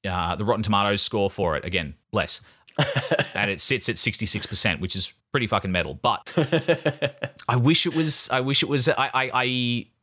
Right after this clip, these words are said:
Speaker 1: like, I would put it at probably, like, a seventy-five, eighty percent score for myself.
Speaker 2: Yeah, yeah, sure. I feel probably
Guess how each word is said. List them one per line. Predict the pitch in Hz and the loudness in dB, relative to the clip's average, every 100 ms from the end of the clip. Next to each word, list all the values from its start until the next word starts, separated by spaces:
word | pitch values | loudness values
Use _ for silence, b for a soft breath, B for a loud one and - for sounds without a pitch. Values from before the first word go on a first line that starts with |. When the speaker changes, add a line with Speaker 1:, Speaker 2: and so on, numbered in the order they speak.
| - | -4
Speaker 1:
like, | 120 - | -2 2
I | 175 | 2
would | 220 185 | 2 2
put | 185 | 2
it | 156 | 2
at | 123 | 2
probably, | 139 123 | 2 2
like, | 120 | 2
a | 110 | 0
seventy-five, | - - - 123 113 110 - 107 104 95 | 2 4 4 2 2 0 2 2 2 2
eighty | 98 98 95 85 | 0 0 -2 -2
percent | 98 - 85 - _ - | -2 0 0 -4 _ 0
score | - 113 90 | 2 4 0
for | - | 0
myself. | 87 82 85 57 - - | -4 -2 -2 -2 -8 -6
Speaker 2:
Yeah, | 113 101 - - | -4 -4 -6 -8
yeah, | 104 82 | -6 -4
sure. | - 87 80 - | -4 -6 -6 -8
I | 101 | -6
feel | 101 120 98 | -2 0 0
probably | - 107 101 95 92 | -2 0 0 0 -2